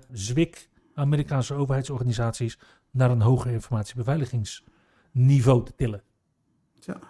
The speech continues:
Speaker 2: ik word hier best wel enthousiast van, moet ik je eerlijk zeggen.
Speaker 1: Ja, het is alleen, eh, ja, zes maanden, hè, doorlooptijd.
Speaker 2: Ja. Ja, het is even een, een, een, een exercitie om al die producten veilig te krijgen. Zeker als je daar de afgelopen jaren onvoldoende aandacht aan hebt besteed.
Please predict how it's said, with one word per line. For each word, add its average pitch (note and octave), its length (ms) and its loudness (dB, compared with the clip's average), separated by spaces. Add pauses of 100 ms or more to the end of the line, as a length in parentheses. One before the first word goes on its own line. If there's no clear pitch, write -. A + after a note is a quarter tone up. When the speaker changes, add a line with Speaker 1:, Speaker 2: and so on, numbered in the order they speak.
Speaker 2:
ik D#3 140 -2
word C4 160 -2
hier G3+ 100 0
best D4 160 -2
wel F#3+ 100 -4
enthousiast F3 320 -2
van, G#3+ 120 -2
moet F#3 80 0
ik - 60 -10
je F3+ 60 -4
eerlijk D3+ 220 -4
zeggen. G#2 300 -8 (920)
Speaker 1:
Ja, A#3+ 220 4
het - 140 2
is F3 80 -2
alleen, F#3 320 2
eh, C3 260 2
ja, D#3+ 180 -2
zes - 300 -4
maanden, F3+ 340 0
hè, F3 200 -6
doorlooptijd. C3+ 580 -4 (280)
Speaker 2:
Ja. - 160 -6 (400)
Ja, F3 340 6
het F3 80 -8
is E3+ 120 -2
even D#3 280 -2
een, A2 280 2
een, G#2+ 340 0
een, G2 420 -2
een A2 100 0
exercitie A2+ 720 -4
om D3 340 -2 (480)
al C#3 200 0
die B2 120 0
producten A#2 460 -4
veilig G#2+ 280 -2
te A2 100 -10
krijgen. G2+ 340 -4
Zeker B2 320 -4
als F#2+ 220 -6
je F#2+ 60 -16
daar F2+ 200 -4
de F2 80 -8
afgelopen - 420 -8
jaren F2+ 280 -2
onvoldoende F#2+ 520 -4
aandacht C#3 260 -8
aan - 60 -16
hebt A2+ 120 -6
besteed. A2+ 360 -12